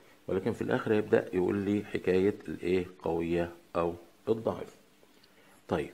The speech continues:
نعمل الإيه؟ رقم تلتاشر، بيجي يقول لي بقى كده، عايز ما عدد تأكسد الكلور في أقوى هذه الأحماض. ما هي أقوى هذه الأحماض؟ أنا عندي الأحماض اللي عندي دي كلها، الأقوى اللي هو الهيدرو أو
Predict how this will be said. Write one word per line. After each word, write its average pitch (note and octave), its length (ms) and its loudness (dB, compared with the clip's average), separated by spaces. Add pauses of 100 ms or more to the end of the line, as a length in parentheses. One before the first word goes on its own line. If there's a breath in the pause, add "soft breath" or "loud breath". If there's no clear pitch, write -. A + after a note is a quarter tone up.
(280)
نعمل G2 420 2 (640)
الإيه؟ E2 500 -4 (120)
رقم E2 320 0
تلتاشر، G2+ 560 0 (540 loud breath)
بيجي G2+ 140 0
يقول B2 200 2
لي A#2+ 120 4
بقى G#2 260 2
كده، G2+ 260 0 (380)
عايز G2 520 -2
ما F2+ 120 -4
عدد F#2 300 0 (100)
تأكسد - 340 -4
الكلور F2 320 -4
في - 200 -6
أقوى F2+ 340 0
هذه F2 140 4
الأحماض. D2 520 -2 (580 loud breath)
ما G#2 160 0
هي C#3+ 140 2
أقوى A2 480 2
هذه F#2 180 4
الأحماض؟ - 480 -4 (580 soft breath)
أنا F#2 100 -6
عندي C#3 240 0
الأحماض G#2+ 460 -2 (140)
اللي E2+ 180 -2
عندي G2+ 260 -4
دي G2+ 120 0
كلها، F#2+ 460 0 (440 loud breath)
الأقوى B2 580 2 (140)
اللي F#2 120 4
هو G2 100 6
الهيدرو G#2 640 0 (300)
أو G#2 180 4